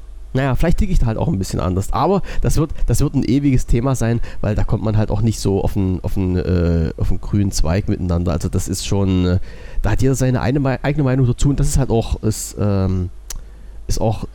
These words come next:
Sinn, Sinn und Zweck der Sache, dass man sich dann da drüber auch mal austauscht, ne? Und, und vor allen Dingen auch die, die Meinung von den anderen dann mal in, in Ruhe durchliest und auch akzeptiert und, oder mal drüber nachdenkt,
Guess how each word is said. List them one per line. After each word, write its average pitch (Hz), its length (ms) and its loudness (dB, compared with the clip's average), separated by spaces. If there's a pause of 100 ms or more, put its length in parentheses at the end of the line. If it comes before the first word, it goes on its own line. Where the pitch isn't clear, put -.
(160)
Sinn, 113 380 0
Sinn 131 220 2
und 131 160 0
Zweck - 240 0
der 107 120 2
Sache, 104 300 0
dass - 180 0
man 90 160 0
sich 92 180 -4
dann 90 640 -2 (200)
da 131 260 2
drüber 101 340 2
auch - 140 0
mal 85 160 0
austauscht, 87 680 -2 (600)
ne? 98 240 0 (200)
Und, 120 120 2
und 135 220 2
vor - 140 2
allen 170 100 2
Dingen 160 160 4
auch 120 100 2
die, 113 300 2
die 107 100 2
Meinung 113 300 2
von 101 160 0
den 101 100 0
anderen 110 320 -2
dann 98 240 0
mal 95 500 2
in, 101 200 0
in 107 140 0
Ruhe 107 280 2
durchliest 120 480 0
und 104 340 0
auch - 120 -6
akzeptiert - 720 -2
und, - 260 -4 (400)
oder 104 140 -2
mal 104 100 0
drüber 117 260 2
nachdenkt, 95 640 0